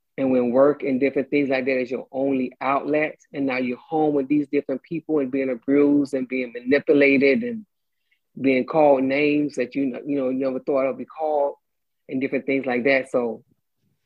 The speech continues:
it really affected us really, really bad to a point to, of depression and different things like that. So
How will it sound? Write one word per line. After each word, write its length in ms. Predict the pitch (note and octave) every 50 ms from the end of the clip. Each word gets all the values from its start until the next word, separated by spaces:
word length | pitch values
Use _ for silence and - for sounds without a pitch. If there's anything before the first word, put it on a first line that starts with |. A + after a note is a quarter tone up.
| _ -
it 120 | - D3 C#3+
really 300 | C3+ D3 D#3 D#3+ D#3 D3+
affected 400 | C#3+ - - C#3+ C3 - B2+ C3+
us 160 | B2+ A#2+ A#2+
really, 340 | A#2+ A#2+ C3+ C3 C3 C3 - -
really 260 | C3+ C3+ C3+ C3 C3+
bad 280 | B2 C3+ C3 A#2+ A#2 -
to 100 | D#3 C#3
a 80 | B2+ B2
point 460 | - _ - F3 D#3+ C#3 C#3 C#3+ -
to, 200 | E3 C#3+ - - _ -
of 260 | C#3 C#3+ C#3+ C3+ C3
depression 920 | B2 - A#2 - _ - - D#3+ D#3 C#3+ - - - B2 A#2 A#2 A2 A2+ _ _ _ _ _ _ _ _ _ _ _ -
and 160 | C#3 B2+ B2+
different 260 | C3+ B2+ C3 B2 B2
things 220 | - C3+ B2+ A#2+ -
like 180 | A#2 A2 A2 A2+
that. 200 | A2+ A2+ - - _ _ _ _ _ _ _ _ _ _
So 420 | _ - C#3 B2+ A#2+ A2+ A#2 A2+